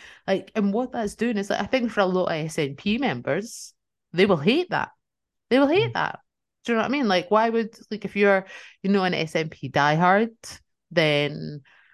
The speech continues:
Speaker 1: why would you vote for someone who is gonna trash, essentially, your party in public? Um, now it's ramping up to the le-, like, there's corruption. Um, you know, Ash Ingram is gonna call a press conference if they didn't release the membership numbers. There's people talking about,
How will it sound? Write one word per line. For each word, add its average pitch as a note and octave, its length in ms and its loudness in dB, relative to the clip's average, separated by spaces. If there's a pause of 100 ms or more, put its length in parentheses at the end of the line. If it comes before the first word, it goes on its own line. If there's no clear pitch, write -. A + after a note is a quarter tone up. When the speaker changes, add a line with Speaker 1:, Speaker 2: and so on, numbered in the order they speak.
(280)
Speaker 1:
why D#3 340 2
would D#3 300 -6
you D3 300 -6
vote D3 340 -4
for A#3 120 -2
someone D#3+ 380 -4
who D3 140 -4
is D3+ 140 -8
gonna C#3+ 240 -8
trash, D#3+ 680 -4 (100)
essentially, D#3 720 -6
your C#3 120 -4
party D3 580 -2
in C#3+ 160 -10
public? - 480 -8 (640)
Um, D#3+ 340 -2
now E3 240 0
it's D#3+ 680 -2
ramping D#3 480 0
up A#3+ 260 -8
to D#3 180 -6
the D3 160 -6
le-, D3+ 220 -4
like, C3+ 400 -4
there's D3 300 -2
corruption. C#3+ 880 -4 (500)
Um, D3 520 -4
you C#3+ 100 -8
know, C#3+ 100 -6
Ash C3+ 280 -6
Ingram D3+ 260 -4
is C#3+ 120 -10
gonna C#3 180 -8
call C#3+ 240 0
a C3 120 -4
press F3+ 460 0
conference G#3+ 720 -4
if F#3+ 100 -6
they E3+ 120 -4
didn't D#3 260 -4
release D#3 320 -4
the D#3 160 -2
membership G#3 580 -2
numbers. C#3+ 460 -4
There's D3 160 -4
people - 260 -8
talking D#3 420 -2
about, C#3 380 -2